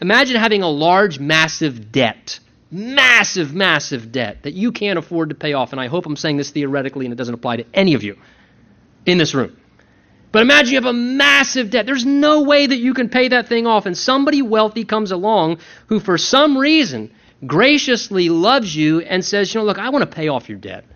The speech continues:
"You want to pay off my debt?" "Yeah, I want to pay off your debt." "What can I do?" "Nothing. I don't want you, I don't want anything from you. I want to pay off your debt." They pay off your debt. "Wow, my debt's paid off. Wow, I can't believe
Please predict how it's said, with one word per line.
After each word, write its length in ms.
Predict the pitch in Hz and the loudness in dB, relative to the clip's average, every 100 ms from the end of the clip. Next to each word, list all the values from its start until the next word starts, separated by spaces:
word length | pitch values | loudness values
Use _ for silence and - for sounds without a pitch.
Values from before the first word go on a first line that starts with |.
| _ _ _ _ _ _ | _ _ _ _ _ _
"You 60 | - | -14
want 120 | - | -12
to 60 | - | -12
pay 100 | 202 | -14
off 140 | - | -14
my 100 | - - | -20 -14
debt?" 220 | 156 202 - - - - - - - - | -12 -12 -16 -20 -20 -20 -20 -20 -14 -6
"Yeah, 120 | 175 | -2
I 40 | |
want 140 | 240 - | 0 -2
to 60 | |
pay 80 | 147 | -4
off 160 | 147 151 | -4 -4
your 80 | |
debt." 300 | 139 208 - - - _ _ _ _ - | -4 -6 -10 -16 -20 _ _ _ _ -6
"What 160 | 214 | -2
can 80 | 254 | 0
I 100 | 240 | 0
do?" 320 | 214 247 117 - 135 | 2 0 -2 -8 -4
"Nothing. 360 | 175 196 - - - - - - _ _ _ _ | -4 -4 -8 -20 -20 -20 -20 -20 _ _ _ _
I 80 | - | -2
don't 80 | 180 | 0
want 180 | 226 - | 0 -2
you, 60 | |
I 60 | - | -4
don't 160 | 208 165 | -4 -2
want 140 | 170 | 0
anything 360 | 254 254 117 104 | 0 0 -2 -6
from 200 | 104 101 | -6 -8
you. 80 | - | -6
I 140 | 156 | -4
want 160 | 233 185 | -2 -4
to 20 | |
pay 220 | - 143 | -4 -8
off 160 | 139 135 | -8 -8
your 80 | 139 | -12
debt." 260 | 190 143 _ _ _ _ _ _ _ _ _ _ _ _ - | -14 -16 _ _ _ _ _ _ _ _ _ _ _ _ -16
They 100 | - | -14
pay 260 | - 160 | -6 -2
off 160 | 151 147 | -2 -4
your 40 | |
debt. 260 | 143 139 - | -10 -14 -14
"Wow, 440 | - 247 247 226 | 0 2 2 0
my 140 | 214 226 | -6 -12
debt's 380 | 233 285 302 - | -6 0 0 0
paid 260 | 302 294 | -2 2
off. 260 | 302 254 - | 2 2 0
Wow, 260 | 247 359 | 0 4
I 100 | 330 | 4
can't 280 | 320 359 349 | 2 0 0
believe 400 | 330 320 359 311 | 0 2 2 0